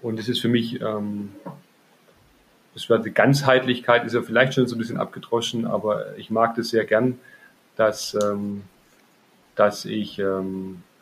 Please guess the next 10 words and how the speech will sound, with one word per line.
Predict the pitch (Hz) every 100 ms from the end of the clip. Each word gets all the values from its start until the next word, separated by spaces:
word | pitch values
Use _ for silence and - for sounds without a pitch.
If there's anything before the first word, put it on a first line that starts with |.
| _ _ _ _
den | -
Partner | - 127 135 123
Pferd | - 110 127 147
bei | 143 120
uns | 117 113 -
ganzheitlich | 123 151 - 131 123 120 113
einbinden | 123 139 131 131 123 123
will | 123 123 123
und | 110 107 107 -
eben | 110 107 107